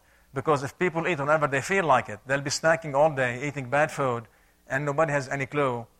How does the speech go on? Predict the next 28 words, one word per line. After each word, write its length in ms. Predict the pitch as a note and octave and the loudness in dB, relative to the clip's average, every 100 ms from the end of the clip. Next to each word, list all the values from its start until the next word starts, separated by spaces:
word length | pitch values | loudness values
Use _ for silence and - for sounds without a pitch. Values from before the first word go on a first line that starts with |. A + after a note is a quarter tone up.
| _ _ - | _ _ -8
what, 220 | B2 A2+ | -6 -6
what 200 | A#2+ A#2 | -8 -6
these 200 | A#2 - | -10 -8
kids' 240 | C#3 - | -8 -6
intake 380 | C#3 D3+ B2+ G#2+ _ | -6 -4 -4 -6 _
is. 320 | A2+ G#2+ F#2 - _ _ _ _ _ _ _ _ _ _ _ _ _ _ _ _ _ _ _ _ _ _ _ _ _ _ _ _ _ _ _ _ _ _ _ _ _ _ _ _ _ | -10 -10 -12 -18 _ _ _ _ _ _ _ _ _ _ _ _ _ _ _ _ _ _ _ _ _ _ _ _ _ _ _ _ _ _ _ _ _ _ _ _ _ _ _ _ _
So 380 | - E3 D#3 - _ - | -4 0 0 -2 _ -6
limit 320 | B2+ F3 G#3 | 2 4 4
screen 400 | - - F3 F3+ | 0 -2 0 0
time 280 | E3 E3+ E3 | 2 2 2
to 100 | D3 | -2
maximum 400 | D3 E3 - D3+ | 2 2 2 -4
of 60 | - | -2
two 80 | D#3+ | 2
hours 280 | D#3 D#3+ C#3+ | 4 4 2
a 80 | |
day. 320 | C#3+ C3 C3+ C#3+ | -2 0 -2 -4
And 360 | C#3 C#3 C#3 | -2 0 0
one 160 | D3+ G3 | 2 2
thing 440 | E3 D#3+ D#3+ D3 | 2 0 0 -2
I'm 200 | C#3+ D3+ | 2 2
sure 240 | D#3+ G3 D#3 | 2 2 6
all 200 | D3+ E3+ | 8 8
of 100 | D3 | 6
us 160 | - | 4
are 100 | C3+ | 2
guilty 260 | A#2+ C#3+ A#2+ | 0 -2 -2
of, 240 | G#2+ G2+ | -8 -10